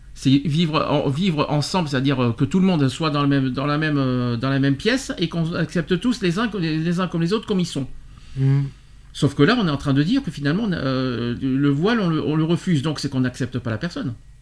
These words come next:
Speaker 2: Ouais.
Speaker 1: En tout cas, c'est mon avis personnel. Après,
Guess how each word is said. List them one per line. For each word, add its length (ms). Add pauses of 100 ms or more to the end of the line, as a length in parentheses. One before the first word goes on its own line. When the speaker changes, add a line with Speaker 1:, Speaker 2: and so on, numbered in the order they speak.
(880)
Speaker 2:
Ouais. 340 (800)
Speaker 1:
En 800
tout 80
cas, 100
c'est 140
mon 420
avis 200
personnel. 400 (640)
Après, 360